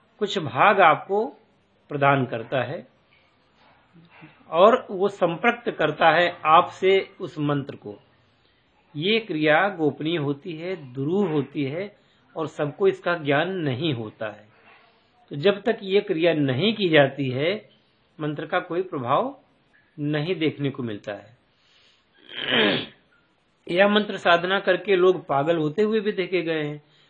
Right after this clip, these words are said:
मंत्र साधना करने के बाद लोगों को विपरीत परिस्थितियों का सामना भी करते हुए देखा गया है। तो अगर पूरी स-, पूरी सावधानी से अगर इसको नहीं किया जाएगा, तो उससे अच्छा है कि उसको किया ही न जाए।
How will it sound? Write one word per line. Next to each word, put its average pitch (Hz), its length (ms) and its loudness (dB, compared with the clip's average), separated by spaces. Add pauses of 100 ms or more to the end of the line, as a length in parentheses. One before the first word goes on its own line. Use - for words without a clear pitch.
(140)
मंत्र 190 200 -2
साधना 175 460 2
करने 185 320 -2
के 175 100 -6
बाद 175 280 6
लोगों 160 360 0
को 233 320 0 (420)
विपरीत 190 440 2
परिस्थितियों 175 460 -4
का 160 100 -4
सामना 147 400 2
भी 156 140 0
करते 190 320 -2
हुए 185 160 4
देखा 170 320 2
गया 170 240 0
है। 156 240 -6 (840)
तो 185 80 0
अगर 202 240 4
पूरी 196 360 2
स-, - 180 -10
पूरी 170 560 2
सावधानी 156 640 2
से 202 160 -2
अगर 185 140 2
इसको 175 240 -4
नहीं 165 260 2
किया 170 240 0
जाएगा, 135 360 2 (760)
तो 170 120 -4
उससे 170 240 -2
अच्छा 185 280 0
है 175 120 6
कि 196 120 -6
उसको 185 240 -8
किया 175 300 2
ही 151 160 6
न 156 140 2
जाए। 104 340 -6